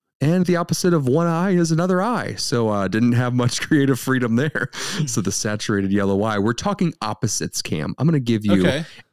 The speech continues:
Speaker 1: a character, an actor, rather, that was in this film. I'm going to give you a film title that they were in that was not The Pale Blue Eye, and you need to tell me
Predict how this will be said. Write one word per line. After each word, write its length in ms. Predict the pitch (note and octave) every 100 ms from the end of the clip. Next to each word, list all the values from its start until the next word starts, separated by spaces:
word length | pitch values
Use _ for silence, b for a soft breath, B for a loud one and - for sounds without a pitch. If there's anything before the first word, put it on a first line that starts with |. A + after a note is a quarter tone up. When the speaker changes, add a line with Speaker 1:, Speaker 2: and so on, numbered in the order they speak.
| _
Speaker 1:
a 180 | G#2 G2
character, 680 | - C#3 D3 G#2 - F2 G#3 -
an 120 | G#2 -
actor, 480 | G#2+ D#3+ - F#2 E2
rather, 460 | E2 E2 F#2+ D3
that 180 | D3 -
was 160 | A#2 -
in 300 | D3+ G3 A#3+
this 240 | D3+ G2+ -
film. 420 | - D#2+ A1+ F#3+ -
I'm 260 | - - - -
going 160 | A2 G2
to 80 | F#2
give 200 | G2+ F#2+
you 200 | F#2+ -
a 120 | -
film 480 | - - A#2+ A#2 A#2
title 600 | A2 - B2 C3 G2+ G3+ _ _ _
that 160 | F#2+ -
they 120 | G2+
were 160 | F#2+ -
in 420 | - F#2 F2+ G3+ A#3 -
that 60 |
was 160 | F2+ -
not 240 | G2+ E3
The 80 | A2+
Pale 240 | - F#2+
Blue 200 | F#2 F2+
Eye, 260 | F2 F2+ D3 B
and 120 | G#3+ B3
you 60 |
need 160 | C#4+ A#3
to 80 | G#3
tell 220 | E3+ E3
me 240 | E3 E3